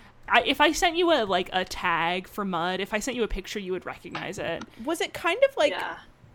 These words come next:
Speaker 3: I can
Speaker 2: adjacent
Speaker 3: picture it.
Speaker 2: to, like, the papyrus font?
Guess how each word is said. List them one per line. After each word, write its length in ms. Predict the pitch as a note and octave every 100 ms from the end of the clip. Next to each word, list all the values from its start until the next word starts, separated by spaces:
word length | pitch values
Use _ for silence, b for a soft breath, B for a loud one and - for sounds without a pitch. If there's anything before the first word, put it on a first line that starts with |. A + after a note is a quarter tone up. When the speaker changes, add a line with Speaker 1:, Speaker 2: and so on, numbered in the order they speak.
| _ -
Speaker 3:
I 60 |
can 100 | A3+
Speaker 2:
adjacent 360 | G3+ G3+ G#3 A3
Speaker 3:
picture 200 | A#3+ -
it. 60 | -
Speaker 2:
to, 180 | - A3
like, 300 | G3 F#3 - - -
the 80 | G#3
papyrus 720 | G#3 G3+ - F#3 F3 G3 -
font? 520 | - G#3 G#3 A3 A3+